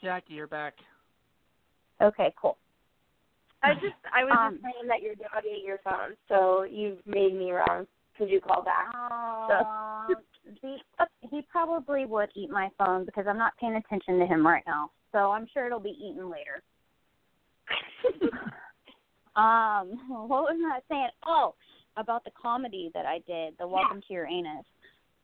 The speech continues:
Speaker 2: It was, uh, this short film that was made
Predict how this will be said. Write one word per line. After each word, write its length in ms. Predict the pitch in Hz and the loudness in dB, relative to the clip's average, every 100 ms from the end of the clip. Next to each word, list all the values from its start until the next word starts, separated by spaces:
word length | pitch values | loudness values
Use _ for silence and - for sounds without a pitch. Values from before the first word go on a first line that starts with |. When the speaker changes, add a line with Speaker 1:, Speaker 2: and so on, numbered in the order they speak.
| - | 4
Speaker 2:
It 180 | 208 185 | 4 6
was, 360 | 220 214 214 208 _ _ - | 6 4 2 -8 _ _ -14
uh, 60 | |
this 180 | 202 196 - - | -10 -12 -14 -4
short 300 | 240 269 - _ | 0 0 -2 _
film 560 | 233 208 196 190 190 202 _ _ _ _ _ _ | -6 -4 -2 -4 -6 -14 _ _ _ _ _ _
that 180 | 202 175 | 2 2
was 180 | 208 202 | 0 -6
made 560 | 208 202 202 202 202 | -8 -4 -4 -4 -6